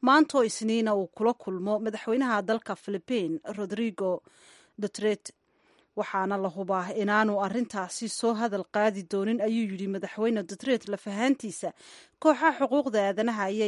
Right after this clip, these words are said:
iyaguna muujiyey qayladhaan ku aadan eedan loo jeediyey booliiska dalkaasi in ay dileen saddex kun oo qof oo lala xidhiidhinayay ganacsiga daroogada iyo isticmaalkeedaba.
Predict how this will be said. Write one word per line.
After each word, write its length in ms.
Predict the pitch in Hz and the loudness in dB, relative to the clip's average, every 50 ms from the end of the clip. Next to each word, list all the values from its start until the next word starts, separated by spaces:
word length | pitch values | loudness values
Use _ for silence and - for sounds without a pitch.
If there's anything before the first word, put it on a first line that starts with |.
| 214 | 2
iyaguna 320 | 220 220 196 208 202 220 214 | 0 0 -2 -2 -2 -2 -2
muujiyey 520 | 196 190 185 175 - - 208 208 214 220 - | -2 -4 -4 -6 -8 -6 -4 -4 -4 -2 -2
qayladhaan 500 | - 196 180 185 190 185 208 208 220 208 - | -2 -2 -2 -2 -4 -2 0 0 -2 -2 -4
ku 140 | - 233 208 | -6 -4 -2
aadan 400 | 190 180 180 165 - 214 220 214 | -2 -2 -2 -4 -4 -4 -4 -2
eedan 300 | 214 208 202 247 247 247 226 | -2 -2 0 0 0 2 4
loo 140 | 226 240 233 | 2 2 2
jeediyey 480 | - - 202 185 170 165 196 220 226 | -2 -4 -4 -4 -4 -4 -4 -2 -4
booliiska 560 | 196 - 208 202 214 240 247 196 - - - 202 | -2 -2 -2 -2 0 0 -2 -4 -4 -6 -6 -4
dalkaasi 640 | 175 226 247 254 - 240 214 202 - - 285 269 - - - - - - - - _ 330 | 0 0 0 0 0 0 -2 -2 -2 -2 -4 -4 -4 -6 -16 -20 -20 -20 -20 -12 _ 0
in 120 | 349 311 - | 2 2 4
ay 160 | 247 240 233 220 | 4 2 2 2
dileen 460 | 185 226 240 269 262 214 202 202 208 | 2 2 4 4 4 4 4 0 -4
saddex 400 | - - 285 240 214 233 - - - - | -4 -4 -4 -4 -2 -4 -6 -6 -4 0
kun 160 | 285 302 294 - | 2 2 2 2
oo 160 | - 226 220 - - | 0 0 0 0 2
qof 280 | - 240 247 - - - _ - | 4 4 4 4 2 -6 _ 0
oo 300 | 233 226 220 220 220 214 214 | 2 4 4 6 6 6 6
lala 200 | 220 233 277 262 | 4 4 4 2
xidhiidhinayay 680 | - - 226 190 208 196 247 247 220 196 202 214 220 196 | 0 -2 -6 -4 -4 -4 -2 -2 -2 0 0 0 0 0
ganacsiga 540 | 220 220 240 - - - - - - 208 185 | 0 0 0 0 -2 -4 -10 -8 -6 -6 -6
daroogada 640 | 160 208 190 196 202 208 208 233 254 - 196 165 | -4 -2 -2 0 0 0 2 0 0 0 -2 -4
iyo 160 | 196 208 220 208 - | -4 -4 -4 -4 -6
isticmaalkeedaba. 960 | - - - 202 202 233 240 233 202 - - 233 208 170 180 180 175 180 156 | -6 -8 -8 -2 0 2 2 2 2 0 -4 -6 -6 -4 -4 -6 -6 -6 -8